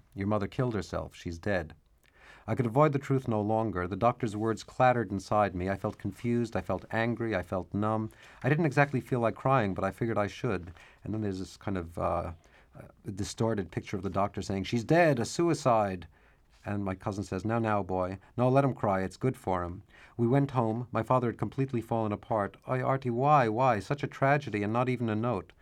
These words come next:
I was expected to comfort him. "Mother, mother." Somehow the funeral arrangements were made. Um, and then the next, after the, uh, this, a scene at the funeral parlor, a friend of my, the family found me out in the hall,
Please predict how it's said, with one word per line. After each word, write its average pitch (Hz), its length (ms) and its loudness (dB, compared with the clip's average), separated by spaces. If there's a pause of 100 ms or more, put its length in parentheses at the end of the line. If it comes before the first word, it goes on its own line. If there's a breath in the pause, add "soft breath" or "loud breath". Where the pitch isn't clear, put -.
(380 soft breath)
I - 80 -2
was 123 140 -2
expected 120 420 -6
to - 60 -8
comfort 104 380 -6
him. 92 360 -4 (260 soft breath)
"Mother, 101 460 -4
mother." 98 440 -4 (840 loud breath)
Somehow 123 340 4
the 107 80 0
funeral 110 380 0
arrangements 98 480 -2
were 90 100 -2
made. 92 400 -4 (800 loud breath)
Um, 107 640 0 (260)
and 123 120 2
then 139 360 4
the 113 100 -2
next, 139 300 0
after 135 260 2
the, 110 380 -2 (140)
uh, 101 520 -2 (760)
this, - 160 -10
a 117 100 -8
scene 123 220 0
at - 80 -4
the 92 60 -12
funeral 120 340 0
parlor, 95 440 0 (200 loud breath)
a 110 60 -8
friend 139 200 6
of 120 60 0
my, 117 120 2
the 117 140 -6
family 117 280 0
found 113 260 -2
me 113 100 0
out 107 160 2
in 107 60 -4
the 101 80 -2
hall, 98 420 0